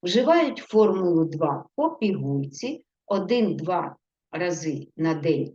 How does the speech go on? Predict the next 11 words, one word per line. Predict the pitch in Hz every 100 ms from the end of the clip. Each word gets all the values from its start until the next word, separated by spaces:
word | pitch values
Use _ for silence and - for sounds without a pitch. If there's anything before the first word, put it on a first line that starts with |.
| -
з | - 151
їжею, | 143 165 226 254 269 - _
ранком | - 165 208 247 240 247 - _ _ _ _ _
і | -
в | 226
обід. | 147 - 120 139 _ _ _ _ _ -
Правильно | 285 349 294 247
використовуючи | 208 202 208 202 - 226 196 170 -
програму | 170 190 202 196 165 156
зниження | 143 185 165 151 143
ваги, | 139 135 135 160 233